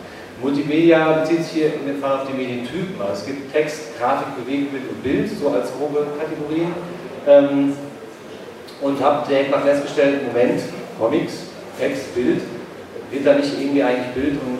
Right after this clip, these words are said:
und Schriftsprache sogar zu einem eigenständigen Zeichensystem verbunden im optimalen Fall und sind Comics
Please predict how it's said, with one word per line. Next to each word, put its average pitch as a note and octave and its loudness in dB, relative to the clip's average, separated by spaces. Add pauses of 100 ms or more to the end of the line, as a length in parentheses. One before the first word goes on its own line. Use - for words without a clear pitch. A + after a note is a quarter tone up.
und B2 -6
Schriftsprache C3+ -2
sogar B2+ 0
zu B2 -2
einem B2+ -6
eigenständigen B2+ -2
Zeichensystem C3+ -2 (280)
verbunden C#3+ 0 (100)
im C#3+ -2
optimalen C#3+ 4
Fall C#3+ 8
und C#3 2
sind C3+ -2
Comics C#3+ 0